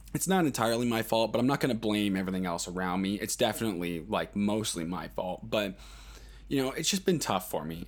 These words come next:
and I don't use that as an excuse. It's just my, it just is true. I've, I've had a hard time mentally and all that stuff. And, eh, you know, it's funny because, like, putting all this online, like, talking about my life like this online and,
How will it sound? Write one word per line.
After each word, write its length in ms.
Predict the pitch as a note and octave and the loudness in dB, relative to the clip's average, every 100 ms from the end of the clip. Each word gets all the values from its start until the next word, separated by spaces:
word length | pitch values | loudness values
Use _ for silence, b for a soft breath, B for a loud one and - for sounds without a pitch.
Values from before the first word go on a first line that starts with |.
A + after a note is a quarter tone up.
| - - | -10 -4
and 500 | A#2+ A2+ A2+ G#2+ - | -2 0 0 0 -2
I 60 | B2+ | -2
don't 160 | C3+ | 0
use 160 | C3 B2+ | 0 2
that 160 | A#2+ A2 | 2 0
as 140 | G2+ | 0
an 60 | F#2+ | 0
excuse. 440 | - - F#2+ F#2+ | -2 0 0 0
It's 120 | F#2+ | -2
just 280 | G#2 F#2 - | -2 -2 -2
my, 560 | F#2+ F#2 E2 D#2+ E2 - - - | 0 0 0 -2 -4 -6 -14 -10
it 120 | A2+ | -4
just 260 | G#2+ F#2+ F2 | -2 -2 -2
is 220 | F#2+ - | -4 -4
true. 380 | - A2 A#2 C#2+ | 0 0 2 0
I've, 260 | F2 F#2 | -2 -2
I've 180 | - G2 | -2 -2
had 140 | A2 G2 | 0 0
a 60 | |
hard 260 | G#2+ G#2 A2 | 0 -2 0
time 300 | G#2 G#2 F#2+ | -2 0 0
mentally 720 | G#2+ C3 C#3+ D3 D3+ D3 E3 - | 0 -2 0 0 0 -4 -6 -2
and 380 | B2 A#2+ B2 | 0 2 0
all 180 | B2 B2 | 2 0
that 240 | C3 C3 - | 0 -2 -2
stuff. 420 | B2 A#2+ B2 - - B B B B B B B B B - | -2 -2 -4 -12 -18 B B B B B B B B B -2
And, 360 | D3 C#3+ B2+ C3+ - - | 0 2 0 -2 -6 -4
eh, 100 | D#3+ | -2
you 100 | C3 | 0
know, 160 | C3+ B2 | 2 2
it's 180 | A2+ - | 0 0
funny 280 | D#3+ D#3 | 2 2
because, 520 | A#2+ A2+ B2+ G#2+ F2+ - - - - - - - - - - - - - - | 0 0 2 2 -2 -8 -16 -20 -20 -20 -20 -18 -20 -20 -20 -20 -20 -20 -2
like, 260 | A#2 - | -2 -2
putting 320 | - F#3+ F3 D3 | 4 6 6 6
all 180 | B2+ | 4
this 240 | B2 A2 - | 4 2 2
online, 560 | G2+ F#2+ G#2 G2+ F2 | 2 2 2 2 0
like, 160 | F2 F2+ | 0 -2
talking 480 | - B2 A#2 G#2 F#2+ | -2 0 0 0 0
about 380 | F#2 F#2 F2 F2+ | 2 0 0 -2
my 120 | F2+ | -2
life 400 | G#2 A#2 A#2+ - | 0 0 -2 -2
like 200 | G2+ - | -4 0
this 260 | A#2 G#2+ | 0 0
online 760 | G2+ F#2+ A2 A2+ G#2 G2+ G2+ G2+ | 0 0 0 0 0 0 0 0
and, 240 | F2+ E2 | 0 -2